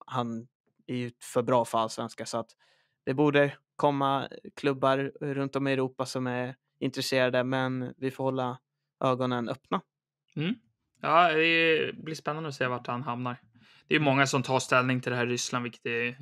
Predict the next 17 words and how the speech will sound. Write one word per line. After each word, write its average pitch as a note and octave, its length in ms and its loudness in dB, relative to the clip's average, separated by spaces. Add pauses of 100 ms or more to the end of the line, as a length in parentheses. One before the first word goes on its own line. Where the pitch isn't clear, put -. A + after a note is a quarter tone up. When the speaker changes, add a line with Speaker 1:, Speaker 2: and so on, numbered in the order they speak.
Speaker 2:
jättebra. B2 500 -6 (540)
Speaker 1:
Mm. C3 200 -4 (120)
Speaker 2:
Så - 160 -4
att, - 280 -6
eh, A#2+ 240 -2 (800)
får C3+ 100 -4
vi B2 100 -2
hoppas C3 420 -4
att A#2+ 160 -8
det, A#2+ 360 -6 (200)
ja, A#2+ 240 -14 (180)
det - 60 -10
där B2 120 -4
löser B2+ 360 2
sig B2 280 0 (520)
Speaker 1:
Ja. C3 280 6
Speaker 2:
i, C3 80 -2